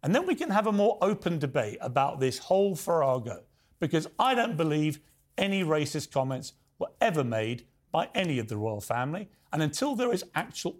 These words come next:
evidence of those comments being made, I will never believe it. But now we can start the process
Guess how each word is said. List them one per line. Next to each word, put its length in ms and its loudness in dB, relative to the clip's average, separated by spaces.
evidence 480 0
of 80 -6
those 200 -2
comments 360 -6
being 280 -4
made, 340 0
I 100 4
will 140 0
never 280 4
believe 380 -6
it. 160 -20
But 120 -6
now 240 2
we 120 -4
can 160 -2
start 340 0
the 60 -4
process 680 0